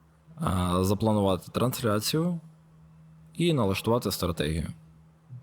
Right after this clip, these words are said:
Те, що я і вам показував. З приємного, в Hik Connect все на українській мові, якщо вам це важливо. Тобто налаштувати можна будь-що. Не знаю, кому зручніше буде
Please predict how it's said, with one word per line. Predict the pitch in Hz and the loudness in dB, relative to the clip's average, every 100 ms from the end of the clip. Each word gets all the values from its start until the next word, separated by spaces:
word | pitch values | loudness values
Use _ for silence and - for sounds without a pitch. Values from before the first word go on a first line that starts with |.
| - | -2
Те, | 123 | 0
що | - | 0
я | 87 | 2
і | 95 | 2
вам | 95 87 | 2 -2
показував. | 87 78 76 85 - - - - - _ _ _ _ _ _ - - | -4 -4 -4 -6 -8 -14 -20 -20 -20 _ _ _ _ _ _ -20 -4
З | 110 135 | 0 2
приємного, | 123 107 127 165 147 117 104 95 - - _ _ - | 0 0 0 2 2 2 0 -2 -10 -20 _ _ -6
в | 101 95 | -2 2
Hik | 104 101 98 113 - | 2 2 0 -2 -2
Connect | 104 151 151 135 | 0 -2 0 0
все | 110 - - 127 | 0 -2 0 0
на | 120 101 104 - - | 2 0 0 -4 -6
українській | 107 98 101 98 - | -4 0 0 0 -2
мові, | 92 113 101 | 0 2 0
якщо | 82 - | 0 0
вам | 95 85 | 0 0
це | 82 98 98 | 0 0 2
важливо. | 87 85 85 80 78 - | 2 0 0 -2 -4 -8
Тобто | 117 - - | -10 -8 -6
налаштувати | 60 87 - 107 101 95 | -2 -2 0 0 0 0
можна | 87 85 90 | 0 0 0
будь-що. | 82 98 98 - 165 190 196 - - - - - - | 0 0 -2 -2 0 -2 -4 -14 -20 -20 -20 -18 -2
Не | 104 | 0
знаю, | 110 110 90 | 2 0 0
кому | 101 98 | 0 2
зручніше | 92 98 95 104 95 92 | 2 0 0 0 0 0
буде | 87 87 | 0 0